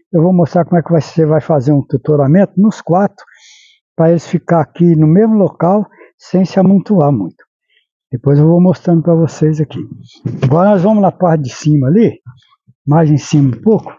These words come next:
Vou mostrar ali pra vocês, aqui, essa área aqui, vocês basta-, já tem nos vídeos aí, aquelas plantas medicinais, que estão aqui no, nos pneus também.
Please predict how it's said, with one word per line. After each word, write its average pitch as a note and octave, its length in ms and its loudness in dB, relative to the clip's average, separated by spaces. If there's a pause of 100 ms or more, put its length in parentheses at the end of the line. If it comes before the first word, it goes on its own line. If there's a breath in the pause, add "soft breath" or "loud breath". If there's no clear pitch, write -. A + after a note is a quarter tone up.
(800)
Vou E3+ 120 2
mostrar F3 420 0
ali E3 140 0
pra F3 160 -2
vocês, F#3 540 0 (640)
aqui, F3+ 520 0
essa E3 260 0
área E3+ 320 2
aqui, - 420 -2 (420)
vocês - 920 -2 (120)
basta-, C#3 400 -2
já C#3 160 0
tem D#3 200 0
nos C3+ 220 0
vídeos C#3 300 0
aí, C#3+ 240 0 (420)
aquelas C#3 400 -2
plantas D3 320 -2
medicinais, D3+ 720 0
que - 1000 -20
estão C#3 200 0
aqui C#3 200 -2
no, C3+ 140 2
nos B2 240 -2
pneus C#3+ 420 2
também. E3 420 0